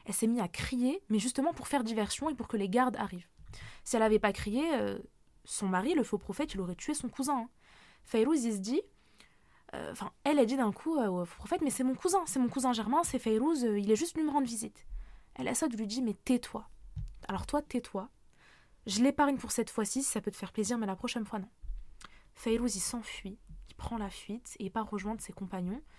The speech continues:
et leur raconte tout ce qui venait de se passer. Azad, l'épouse du prophète, elle leur fait parvenir une missive où elle leur dit, euh,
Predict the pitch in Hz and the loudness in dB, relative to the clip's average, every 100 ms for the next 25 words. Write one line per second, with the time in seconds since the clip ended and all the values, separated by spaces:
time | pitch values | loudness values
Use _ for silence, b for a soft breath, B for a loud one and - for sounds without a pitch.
0 | B B B 220 220 220 277 269 339 - | B B B 2 4 2 0 -4 -4 -2
1 | 247 240 240 233 - - - - - - | 0 0 0 -2 -4 -6 -12 -20 -20 -20
2 | - - - _ _ _ 196 185 240 359 | -20 -20 -20 _ _ _ -2 0 0 0
3 | 240 226 262 220 220 214 - 254 - - | 0 0 -2 -4 -4 -6 -4 -4 -6 -14
4 | - - B B B B B B 220 226 | -20 -20 B B B B B B 0 2
5 | 285 269 240 226 294 254 220 226 - 247 | 2 4 4 4 2 2 4 4 2 2
6 | 349 202 - - - - 233 226 214 190 | 0 -2 -10 -20 -20 -4 0 2 4 2
7 | 185 247 302 214 | 2 4 4 4